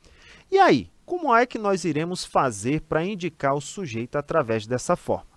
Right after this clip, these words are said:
Então, vamos lá. Por exemplo, se você quer indicar uma ação momentânea ou algo que ocorreu recentemente,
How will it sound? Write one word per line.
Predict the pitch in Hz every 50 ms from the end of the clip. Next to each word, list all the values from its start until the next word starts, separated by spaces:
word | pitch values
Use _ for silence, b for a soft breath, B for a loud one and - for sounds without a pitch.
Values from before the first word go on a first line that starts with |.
| _ _ _ _ b b b b b b -
Então, | 240 233 - 208 196 190
vamos | 185 220 247 277 262
lá. | - 135 101 - _ _ _ _ b b b b b b b b b b b -
Por | 370 359
exemplo, | 277 208 139 120 113 98 92 - - 80 - _ _ _ _ _ _
se | - - - - 294
você | 285 240 220 202 - - - 247 247
quer | - - 220 208
indicar | 208 190 185 202 - - 156 143
uma | 139 143 151 160
ação | 170 160 - - - 123 110 101 90 87 - _ _ _
momentânea | 101 113 143 196 214 208 196 - - 196 185 175 151 120 107 95 85 87 _
ou | - 131 131
algo | 123 123 131 127 120 110 101
que | - - 120
ocorreu | 113 - - 127 104 101 117 117
recentemente, | 101 110 113 - - - 151 147 - - 113 120 143 135 107 - - - - -